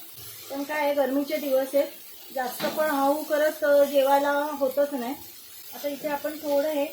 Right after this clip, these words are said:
मिक्सरचं भांडं मी धुवून घेतलेलं आहे, हे पाणी टाकूया. तर इथे आपण आहे ना हे तुम्हाला दाखवते, सफेद वाटाणे आहेत आणि थोडीशी मटकी आहे. जर तुम्हाला सफेद वाटाण्याची,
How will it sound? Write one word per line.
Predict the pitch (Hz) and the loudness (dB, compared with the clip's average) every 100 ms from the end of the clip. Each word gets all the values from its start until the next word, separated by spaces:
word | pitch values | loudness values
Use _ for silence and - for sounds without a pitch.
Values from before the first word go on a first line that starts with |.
| - - - - | -8 -18 -16 -12
मिक्सरचं | 269 - 294 330 | -10 -8 -8 -6
भांडं | 269 254 240 269 | -6 -6 -6 -4
मी | 294 294 294 277 - - | -4 -2 -4 -8 -16 -12
धुवून | 254 247 262 | -8 -6 -4
घेतलेलं | 269 240 240 240 | -4 -4 -6 -6
आहे, | 254 285 - - - - - | -10 -12 -18 -20 -18 -18 -12
हे | 262 | -10
पाणी | 262 254 220 | -4 -4 -4
टाकूया. | 247 240 220 202 247 - - - - - - - - - _ - - - - _ | -4 -6 -6 -6 -8 -12 -18 -20 -20 -20 -20 -20 -20 -20 _ -20 -20 -20 -20 _
तर | 277 | -6
इथे | 285 302 | -6 -6
आपण | 320 320 330 | -6 -6 -4
आहे | 339 | -4
ना | 311 311 | -6 -4
हे | 277 277 285 285 - - - - - | -2 0 -2 -6 -14 -20 -20 -20 -16
तुम्हाला | 240 247 | -14 -10
दाखवते, | 220 202 240 247 240 277 - - - 277 | -8 -8 -12 -12 -12 -14 -20 -20 -20 -12
सफेद | 262 277 | -6 -4
वाटाणे | 269 247 240 247 | -4 -4 -6 -6
आहेत | 226 233 262 - | -8 -10 -12 -10
आणि | 262 | -8
थोडीशी | 294 330 311 349 339 | -6 -4 0 0 0
मटकी | 359 277 - 311 | 0 -2 -6 -4
आहे. | 285 214 294 - - - - - - - - - - - - - - - - | -2 -2 -8 -12 -20 -20 -18 -16 -16 -16 -16 -16 -10 -10 -10 -14 -16 -20 -16
जर | 247 | -12
तुम्हाला | 294 311 311 339 | -8 -4 -4 -4
सफेद | 330 311 320 | -2 -2 0
वाटाण्याची, | 320 320 320 311 330 330 330 339 | 0 0 -2 -4 -2 0 0 -2